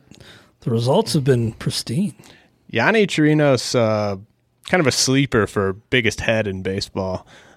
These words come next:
Speaker 2: Uh, but J-, Jalen Beeks has, he's,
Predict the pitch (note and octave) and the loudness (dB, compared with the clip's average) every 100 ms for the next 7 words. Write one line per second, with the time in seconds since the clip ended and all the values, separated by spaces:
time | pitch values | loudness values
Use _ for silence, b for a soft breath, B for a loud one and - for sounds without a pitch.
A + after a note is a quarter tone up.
0 | B - G2 F#2+ G2+ F#2 A#2+ - - C3+ | B -8 -4 -4 -4 0 0 0 0 0
1 | F3 B2+ C3 C#3+ - - - - - - | 2 2 2 2 0 -6 -6 -10 -14 -10
2 | C3+ A2 A#2+ - - B2+ A2+ | -6 -6 -8 -14 -4 -2 0